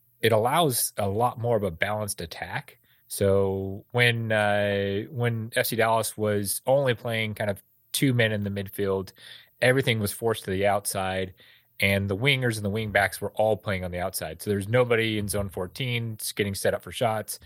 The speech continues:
Um, and the, you know, everything was building up, uh, building up on the outside, which is pretty, makes it pretty easy to defend against. This, this formation helped fix it. And I would say, I mean, I, I, I know Lucci, and I think, I think you're gonna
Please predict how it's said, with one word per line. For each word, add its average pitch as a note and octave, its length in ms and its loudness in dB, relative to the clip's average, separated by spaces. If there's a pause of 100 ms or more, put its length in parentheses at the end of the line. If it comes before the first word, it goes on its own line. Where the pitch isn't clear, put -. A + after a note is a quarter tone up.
(360)
Um, G2 360 0
and G2 360 -4
the, F#2 340 0
you A2+ 120 -10
know, G2 140 -4
everything A#2 280 0
was G2 160 -2
building G2+ 380 -2
up, G2 180 -2 (220)
uh, - 80 -6 (140)
building C3+ 240 4
up A#2+ 100 0
on G#2+ 80 -2
the G#2 140 -2
outside, G#2+ 340 -2
which G#2+ 140 -10
is - 80 -8 (200)
pretty, D3+ 240 2 (200)
makes C#3 160 -4
it B2 200 -4
pretty C3 260 -2
easy A#2+ 240 -4
to G2+ 120 -10
defend F#2+ 340 -4
against. F2 440 -10 (500)
This, - 300 4 (140)
this D#3+ 140 -2
formation D3+ 440 2
helped A2+ 240 0
fix A#2 240 -2
it. E3 160 2
And G#2 100 -4
I A#2+ 60 0
would B2+ 180 0
say, C#3 480 0
I - 640 -10
mean, D#3+ 80 8
I, G3 40 8
I, - 840 -4
I - 20 6
know C3+ 680 4
Lucci, D3 460 2
and C3+ 80 -4
I C3 60 -4
think, A#2 140 -6
I A#2+ 40 0
think B2 100 0
you're A2 100 -2
gonna G#2 340 2